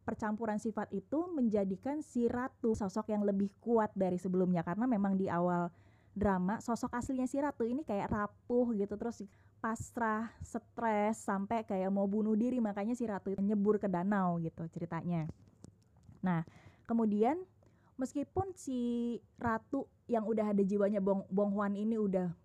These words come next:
udah gesreknya ampun-ampunan, terus juga selengean, pokoknya bukan tipe pru-, putri-putri istana deh. Tapi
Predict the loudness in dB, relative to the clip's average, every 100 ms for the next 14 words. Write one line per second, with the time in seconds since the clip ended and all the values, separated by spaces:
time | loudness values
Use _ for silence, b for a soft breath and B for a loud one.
0 | -8 -4 -2 -2 -4 -4 -2 -4 -4 -10
1 | -10 -6 -6 -4 -4 -2 -2 -2 -2 -2
2 | -2 2 2 2 2 0 -2 0 0 2
3 | 0 -2 b b b -6 -2 -2 -2 -2
4 | -4 -6 -4 0 0 0 -2 -2 -2 -2
5 | -2 -2 -2 -2 -4 -6 -2 -4 -2 -6
6 | -4 2 4 4 0 -8 -6 -2 -2 0
7 | 2 2 0 b b b b b _ -6
8 | -2 -2